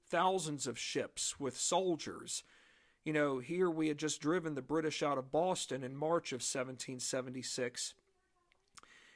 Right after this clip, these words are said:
British ships had transported nearly two thousand loyalists from Boston to, to their new, uh, destination, Halifax, Nova Scotia.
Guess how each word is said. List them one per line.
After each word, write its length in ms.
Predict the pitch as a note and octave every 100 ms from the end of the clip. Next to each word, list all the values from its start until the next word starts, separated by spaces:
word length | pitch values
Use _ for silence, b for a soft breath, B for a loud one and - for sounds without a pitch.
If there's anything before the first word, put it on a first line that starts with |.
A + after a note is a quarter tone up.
| B -
British 320 | C#3 E3 D3
ships 420 | - E3 - -
had 120 | C3+
transported 640 | - D#3+ D#3+ - E3 D3+ C#3+
nearly 400 | D3 D3 D3 D3+
two 260 | - E3+
thousand 480 | E3+ D3+ D3+ C#3+ C#3
loyalists 720 | D3 E3 D3+ C3+ - - -
from 240 | - D3+ D3
Boston 640 | C#3+ D3 D#3 - - C3+ C3
to, 240 | C#3 C3 - - - - - -
to 120 | - D3
their 140 | C#3
new, 360 | D3 D#3+ D#3 E3+
uh, 180 | C#3
destination, 760 | C3 C3+ C#3 C3+ C#3 D#3 - C3+
Halifax, 640 | C3 D3+ C#3+ - C#3+ C3+ -
Nova 260 | C#3+ C#3+
Scotia. 640 | C3 - D3+ E3 - E3+